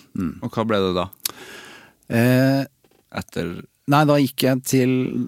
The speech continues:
Speaker 1: i samme forlag, jeg jobbet jo i Egmont, og da, eh, en blad som nå er lagt ned, som het Mann, som
Speaker 2: Ja,
Speaker 1: da var
Speaker 2: stemmer.
Speaker 1: jo mest kjent for kanskje å ha damer på coveret, men det var, eh, reportasjene inni var jo ganske, både,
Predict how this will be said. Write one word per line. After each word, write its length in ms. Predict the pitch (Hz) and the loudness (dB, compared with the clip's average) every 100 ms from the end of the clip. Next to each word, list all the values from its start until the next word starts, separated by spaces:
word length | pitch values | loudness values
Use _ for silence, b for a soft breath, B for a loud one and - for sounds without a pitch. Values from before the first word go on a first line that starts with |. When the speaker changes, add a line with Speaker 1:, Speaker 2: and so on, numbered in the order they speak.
| - | -6
Speaker 1:
i 140 | 123 120 | -2 0
samme 220 | 113 98 | 2 2
forlag, 240 | 110 92 101 | 2 2 2
jeg 140 | 104 | 2
jobbet 180 | 92 82 | 0 0
jo 80 | 95 | 0
i 60 | 82 | 0
Egmont, 460 | 80 85 127 131 95 | 0 0 0 -2 -2
og 40 | 101 | 0
da, 80 | 98 107 - _ - | 2 0 -4 _ -8
eh, 720 | 92 95 95 95 98 98 90 98 | -4 -2 -2 -2 -2 -4 -6 -6
en 120 | 95 | -2
blad 180 | 87 90 | -2 0
som 120 | 117 | 0
nå 80 | 92 | 2
er 80 | 90 101 | 0 -2
lagt 200 | - - | -6 -6
ned, 100 | 85 | -4
som 120 | 95 90 | -2 -2
het 160 | 95 | 0
Mann, 480 | 92 90 101 143 156 101 85 | 0 2 2 0 0 -2 -8
som 140 | - 104 | -8 -4
Speaker 2:
Ja, 60 | |
Speaker 1:
da 100 | 95 87 | 0 2
var 180 | 85 82 | 2 2
Speaker 2:
stemmer. 80 | 92 | 2
Speaker 1:
jo 80 | 101 | 2
mest 300 | 101 - - | 0 -2 -4
kjent 180 | 85 80 | -4 -4
for 100 | 101 | -4
kanskje 160 | 87 85 | -4 -2
å 60 | |
ha 60 | 87 | 0
damer 260 | 82 71 71 | 0 0 -4
på 400 | 73 73 78 85 | -6 -4 -4 -6
coveret, 360 | 73 78 110 - | -6 -6 -8 -6
men 960 | 95 92 95 90 87 - 80 85 76 92 | -4 0 0 -2 -6 -10 -12 -12 -12 -10
det 320 | 90 90 92 | -4 -2 -2
var, 320 | 90 78 80 | -2 -4 -4
eh, 720 | 85 80 85 85 82 82 82 80 - - | -6 -6 -6 -4 -6 -6 -8 -10 -12 -8
reportasjene 800 | 92 107 - 104 80 - - 87 | -6 -6 -2 0 0 -2 -2 -2
inni 220 | 90 92 | 0 0
var 160 | 135 82 | 0 0
jo 60 | 92 | 0
ganske, 320 | 87 - 80 82 80 78 82 85 87 | -2 -2 -4 -4 -6 -6 -6 -6 -4
både, 640 | 87 78 76 78 80 78 | -4 -2 -2 -2 -4 -6